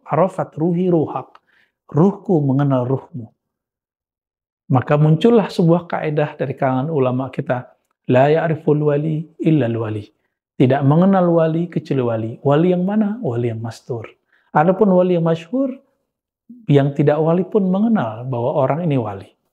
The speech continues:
Sebenarnya ada tingkatan lain dari para wali. Ada wali yang am, wali yang umum. Ini masuk ke wali, eh, orang-orang yang masyhur atau orang-orang yang soleh. Karena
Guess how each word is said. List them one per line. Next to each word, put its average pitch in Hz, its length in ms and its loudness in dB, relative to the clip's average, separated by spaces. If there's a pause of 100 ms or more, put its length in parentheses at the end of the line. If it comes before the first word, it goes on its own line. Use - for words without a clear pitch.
(300)
Sebenarnya 196 600 6
ada 208 80 4
tingkatan 196 500 -2
lain 269 220 -2
dari 135 240 -2
para 117 240 -4
wali. 117 320 -4 (100)
Ada - 300 -8
wali 156 420 2
yang 143 140 -2
am, 151 640 -2 (140)
wali 123 180 -2
yang 131 140 0
umum. 185 560 4 (340)
Ini 147 160 4
masuk 151 400 0
ke 156 80 2
wali, 196 540 0 (640)
eh, - 20 -12
orang-orang 180 720 0
yang 165 80 -2
masyhur 208 540 0
atau 175 260 -2
orang-orang 202 480 0
yang 165 80 -4
soleh. 127 400 -2 (800)
Karena 135 240 2